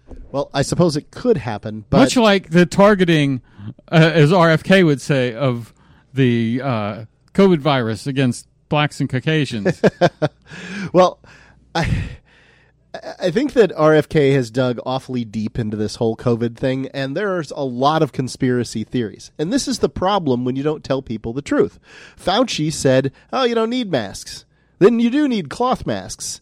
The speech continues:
Speaker 2: Do you want to be consistent or do you want to be right?
Speaker 1: <laughs> Um,
Speaker 2: Seriously.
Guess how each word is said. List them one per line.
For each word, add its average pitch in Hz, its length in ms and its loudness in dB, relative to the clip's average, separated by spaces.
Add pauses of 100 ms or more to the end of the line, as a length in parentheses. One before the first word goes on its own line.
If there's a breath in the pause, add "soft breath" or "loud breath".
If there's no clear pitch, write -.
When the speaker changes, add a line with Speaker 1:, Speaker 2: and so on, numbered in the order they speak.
(120)
Speaker 2:
Do 165 80 -4
you 170 100 2
want 175 320 2
to 190 80 -2
be 175 140 4
consistent 165 640 0
or 143 140 2
do 123 80 0
you 123 80 4
want 123 240 0
to 135 80 -4
be 120 160 2
right? 95 420 -4 (160)
Speaker 1:
<laughs> 180 1000 -2
Um, 143 260 4
Speaker 2:
Seriously. 220 540 2